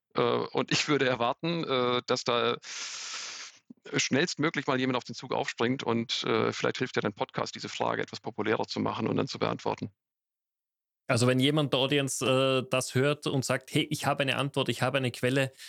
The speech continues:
Speaker 2: meldet euch gern bei mir, meldet euch beim Sigi. Ich glaub, da gibt's dann ordentlich Gesprächsbedarf darüber. Abschließend die Frage auch an dich,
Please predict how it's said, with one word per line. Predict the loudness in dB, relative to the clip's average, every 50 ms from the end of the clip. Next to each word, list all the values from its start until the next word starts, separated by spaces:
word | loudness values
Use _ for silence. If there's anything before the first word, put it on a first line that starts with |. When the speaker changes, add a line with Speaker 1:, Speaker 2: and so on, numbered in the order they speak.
| -20 -10 _
Speaker 2:
meldet | 0 0 2 2 2 2 2
euch | 0 0 2
gern | 0 0 2 0
bei | 0
mir, | 2 2 2 2
meldet | 2 2 0 0 0
euch | 0 0 0
beim | 0 0
Sigi. | 2 2 2 2 4 4 4 4 2
Ich | 0 0 0
glaub, | 0 0 0 -2 -8 _ _
da | 0 2 4 2 2
gibt's | 0 -2 -4 -4 -2 -2
dann | 0 0 2 2
ordentlich | 2 2 2 2 0 -2 -2
Gesprächsbedarf | -2 -4 -2 0 0 0 0 -2 -2 0 0 0 0
darüber. | 0 -2 -2 0 -2 -4 -6 -8 _ _ _ _ _ _ _ _ _ _ _ _
Abschließend | 0 0 0 2 2 4 4 4 4 2 2 2
die | 0 0
Frage | 0 0 2 2 2 2 2 2
auch | 2 2 2
an | 0 0 2
dich, | 0 0 0 0 -4 -8 -8 -8 -8 -10 -12